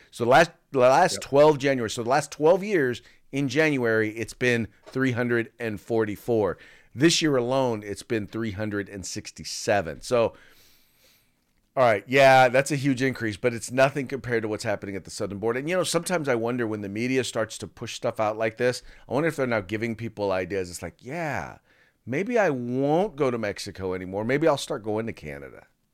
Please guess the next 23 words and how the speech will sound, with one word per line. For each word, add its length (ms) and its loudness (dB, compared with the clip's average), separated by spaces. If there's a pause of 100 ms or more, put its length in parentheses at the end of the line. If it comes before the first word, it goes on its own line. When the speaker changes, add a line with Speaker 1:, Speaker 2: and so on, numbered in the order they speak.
(540)
Speaker 1:
You 100 -2
know, 220 -2 (180)
boost 240 -2
their 120 0
travel 380 2
Speaker 2:
Here-, 20 -4
Speaker 1:
economy. 340 -4
Speaker 2:
here's 60 -8
what 100 -4
I 60 2
think 240 -4
happens, 380 -4
though, 100 -10
Craig. 320 -12 (260)
I, 60 -4
I 120 -6
think 200 -6
what 100 -4
happens 320 -6
is, 300 -12 (760)
uh, 200 -8
these, 340 -8
these, 340 -12